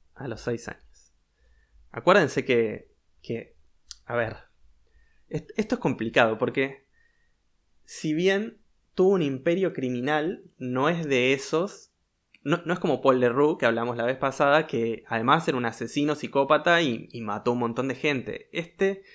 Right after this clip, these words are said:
n-, no hubo eso. Indirectamente, uno puede decir por las drogas, las adicciones que generan, bueno, no es para defenderlo, pero e-, es una situación completamente distinta.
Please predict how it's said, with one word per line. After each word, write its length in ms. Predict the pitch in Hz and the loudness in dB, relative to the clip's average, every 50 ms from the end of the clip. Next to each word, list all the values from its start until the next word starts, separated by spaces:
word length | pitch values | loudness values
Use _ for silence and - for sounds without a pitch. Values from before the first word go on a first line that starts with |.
| - _ _ _ - _ _ _ _ _ _ _ _ _ _ _ _ _ _ _ _ | -20 _ _ _ -20 _ _ _ _ _ _ _ _ _ _ _ _ _ _ _ _
n-, 200 | - 147 147 - _ _ | -14 -12 -12 -14 _ _
no 320 | - - 143 147 156 165 175 | -14 -8 -4 -2 0 0 2
hubo 360 | 190 226 233 160 127 117 117 | 2 2 2 2 2 0 0
eso. 440 | 110 101 - - - - - - - _ | -2 -4 -10 -16 -20 -20 -20 -20 -16 _
Indirectamente, 1040 | - 131 135 135 143 147 190 196 196 - 160 156 175 185 185 180 180 170 160 156 151 | -4 -2 0 2 2 2 2 2 0 0 0 2 2 2 0 0 0 0 2 2 2
uno 320 | 147 - - 147 151 143 | 0 0 -4 -4 -4 -2
puede 200 | 143 139 135 135 | 2 2 2 2
decir 280 | 135 - 151 147 143 147 | 2 0 -2 -2 0 2
por 100 | 135 120 | 0 0
las 160 | 117 117 117 | 0 0 0
drogas, 380 | 127 131 139 139 135 131 123 120 | 2 4 4 6 6 4 4 2
las 200 | 120 113 - - | 0 -4 -4 -4
adicciones 480 | 117 117 113 - - - 120 127 131 127 | -4 -4 -4 -6 -6 -4 -4 -4 -4 -6
que 80 | 127 | -8
generan, 760 | - - 113 127 139 139 143 135 131 127 123 120 120 117 - - | -8 -6 -2 0 0 2 2 2 2 0 -2 -4 -6 -8 -12 -6
bueno, 380 | 117 131 131 120 117 - - _ _ _ _ _ _ _ _ _ _ _ _ _ _ _ | -2 -2 -2 -2 -2 -6 -12 _ _ _ _ _ _ _ _ _ _ _ _ _ _ _
no 140 | - 135 147 | -2 -2 0
es 60 | 160 | 2
para 180 | - 185 151 127 | 4 4 4 4
defenderlo, 720 | 120 110 - 117 113 113 123 127 127 135 175 220 - - - - - - - - _ _ _ _ _ | 4 2 -2 -2 0 2 2 4 4 4 2 0 0 -4 -16 -20 -20 -20 -20 -20 _ _ _ _ _
pero 520 | - 156 143 147 165 185 208 202 - - _ _ _ _ - _ _ _ - | 4 4 6 8 6 6 4 2 -2 -10 _ _ _ _ -20 _ _ _ -4
e-, 220 | 123 127 135 - - | -2 -2 0 0 -2
es 160 | 143 - 202 | -2 0 2
una 160 | 185 170 139 | 2 0 0
situación 320 | 127 110 - 104 - 127 | -2 -4 -8 -8 -6 -4
completamente 500 | 120 127 113 117 113 113 117 113 110 117 | -4 -2 -2 -2 -2 -2 -4 -4 -4 -6
distinta. 540 | 110 104 - - 113 107 104 - - - - | -8 -8 -8 -8 -8 -8 -8 -10 -14 -18 -20